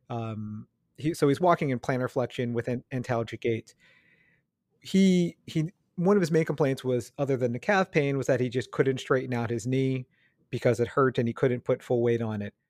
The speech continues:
So after doing, you know, just, like, simple active and passive range of motion, he definitely had, like, an empty end feel to knee extension. Uh, one of the first things I tried to do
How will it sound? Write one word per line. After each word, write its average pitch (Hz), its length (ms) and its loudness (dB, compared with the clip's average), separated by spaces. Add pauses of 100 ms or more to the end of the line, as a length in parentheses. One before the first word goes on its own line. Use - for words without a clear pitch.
(340)
So 156 440 2
after 233 220 2
doing, 170 480 6
you 170 140 2
know, 123 120 4
just, - 240 -4
like, 120 200 2 (560)
simple 131 320 0
active 120 320 0
and 117 120 -6
passive 120 320 0
range 120 180 -2
of 107 80 -6
motion, 123 480 2
he 131 180 -4
definitely 135 560 2 (260)
had, 139 160 2
like, 139 140 6
an 143 60 -2 (140)
empty 147 420 2
end 135 240 2
feel 117 400 4 (440)
to 143 120 4
knee 127 200 4
extension. 123 760 -2 (500)
Uh, 120 200 -4
one 160 180 0
of 170 60 -2
the 165 80 4
first 175 240 4
things 151 200 0
I 139 80 4
tried 135 340 4
to 131 40 -4
do 127 500 0